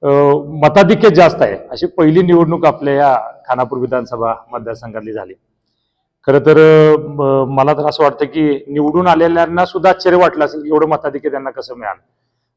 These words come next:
असं या निवडणुकीच्या संदर्भात मला वाटतं.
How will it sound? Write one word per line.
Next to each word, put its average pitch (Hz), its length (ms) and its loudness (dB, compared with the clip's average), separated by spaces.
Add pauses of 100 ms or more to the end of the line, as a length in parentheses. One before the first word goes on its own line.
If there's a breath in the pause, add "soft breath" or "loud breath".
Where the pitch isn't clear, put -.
असं 135 180 -2
या 147 80 0
निवडणुकीच्या 139 1000 -4
संदर्भात 120 400 -6
मला 113 220 -10
वाटतं. 107 280 -12